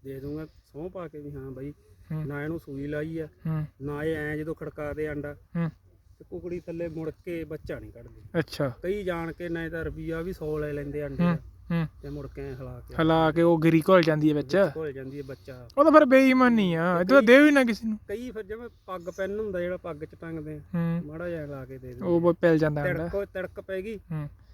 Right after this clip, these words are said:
Speaker 1: ਆਂਡਾ ਗਿਆ।
Speaker 2: ਹੂੰ, ਠੀਕ
Speaker 1: ਮੈਂ
Speaker 2: ਹੈ।
Speaker 1: ਬਥੇਰਿਆਂ ਨੂੰ ਦਿੱਤੇ, ਆਪਾਂ ਆਖ ਦਿੰਦੇ ਸੀ ਬਾਈ ਜਮਾਂ ਸ-, ਕਾਲਸ ਲਾ ਕੇ ਦੇ ਦਿੰਦਾ ਸੀ ਵੀ ਆਹ ਇਹਨੇ ਜੇ ਆਂਡਾ ਨਾ ਕੱਢਿਆ ਨਾ
Speaker 2: ਹੂੰ,
Speaker 1: ਬੱਚਾ,
Speaker 2: ਹੂੰ।
Speaker 1: ਤੇ ਇਹ ਲੈ ਜੀ ਆਪਦੇ।
Speaker 2: ਠੀਕ ਹੈ।
Speaker 1: ਬੇਈਮਾਨੀ ਨਹੀਂ ਆਪਾਂ ਕਿਸੇ ਨਾਲ।
Speaker 2: ਤੇ ਆਹ ਕੁੱਕੜ ਆ ਜਿਹੜਾ ਆਹ ਮੁੰਡੇ ਦਾ ਵੀ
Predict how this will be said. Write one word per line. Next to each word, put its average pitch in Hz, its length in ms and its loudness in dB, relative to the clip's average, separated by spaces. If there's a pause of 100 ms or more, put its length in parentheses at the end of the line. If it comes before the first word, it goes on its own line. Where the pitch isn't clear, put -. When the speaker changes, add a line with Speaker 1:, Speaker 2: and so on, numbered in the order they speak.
(120)
Speaker 1:
ਆਂਡਾ 147 220 -12
ਗਿਆ। 120 280 -18 (180)
Speaker 2:
ਹੂੰ, 143 580 -8
ਠੀਕ 139 140 -8
Speaker 1:
ਮੈਂ 202 120 2
Speaker 2:
ਹੈ। 240 60 2
Speaker 1:
ਬਥੇਰਿਆਂ 226 360 0
ਨੂੰ 208 100 0
ਦਿੱਤੇ, 202 280 -6
ਆਪਾਂ 190 340 -8 (300)
ਆਖ 165 220 -8
ਦਿੰਦੇ 160 220 -10
ਸੀ 175 100 -6
ਬਾਈ 165 200 -8
ਜਮਾਂ 160 300 -10
ਸ-, - 140 -18 (1300)
ਕਾਲਸ 165 360 -2
ਲਾ 180 180 -4
ਕੇ 180 120 -6
ਦੇ 156 180 -8
ਦਿੰਦਾ 147 260 -12
ਸੀ 165 80 -12
ਵੀ 165 120 -8
ਆਹ 180 360 -12
ਇਹਨੇ 196 260 -2
ਜੇ 190 100 -2
ਆਂਡਾ 165 240 -2
ਨਾ 156 220 -4
ਕੱਢਿਆ 170 300 -8
ਨਾ 202 100 -6
Speaker 2:
ਹੂੰ, 165 340 -4
Speaker 1:
ਬੱਚਾ, 156 160 -6
Speaker 2:
ਹੂੰ। 165 420 -10 (420)
Speaker 1:
ਤੇ 147 180 -6
ਇਹ 139 80 -6
ਲੈ 120 140 -10
ਜੀ 123 220 -12
ਆਪਦੇ। - 280 -12
Speaker 2:
ਠੀਕ 143 360 -2
ਹੈ। 135 40 -4
Speaker 1:
ਬੇਈਮਾਨੀ 143 380 -8
ਨਹੀਂ 131 140 -12
ਆਪਾਂ 139 180 -16
ਕਿਸੇ 131 240 -14
ਨਾਲ। 135 100 -12
Speaker 2:
ਤੇ 202 160 0
ਆਹ 220 180 8
ਕੁੱਕੜ 226 360 4
ਆ 226 80 10
ਜਿਹੜਾ 247 180 8
ਆਹ 254 300 6
ਮੁੰਡੇ 208 340 2
ਦਾ 139 120 -4
ਵੀ 139 160 -8